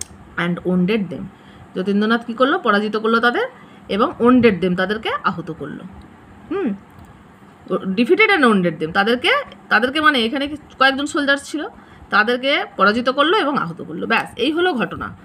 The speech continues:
তো summary হয়ে গেল, এটা ছোট্ট হয়ে গেল, অর্থাৎ সংক্ষিপ্ত আকার হয়ে গেল। এর মধ্যে দেখো কোনো বাড়তি বাক্য নেই, হুম, কোনো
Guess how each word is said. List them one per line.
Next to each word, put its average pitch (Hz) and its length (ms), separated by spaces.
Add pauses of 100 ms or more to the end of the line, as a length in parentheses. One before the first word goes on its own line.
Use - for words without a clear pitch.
(160)
তো 247 60
summary 311 400
হয়ে 294 180
গেল, 285 120
এটা 277 140
ছোট্ট 311 280
হয়ে 294 180
গেল, 285 120
অর্থাৎ - 380
সংক্ষিপ্ত 226 520
আকার 175 260
হয়ে 170 140
গেল। 165 120
এর 233 180
মধ্যে 269 220
দেখো 254 360 (300)
কোনো 220 200
বাড়তি 220 640 (340)
বাক্য 190 320
নেই, 220 280 (500)
হুম, 233 260 (440)
কোনো 208 500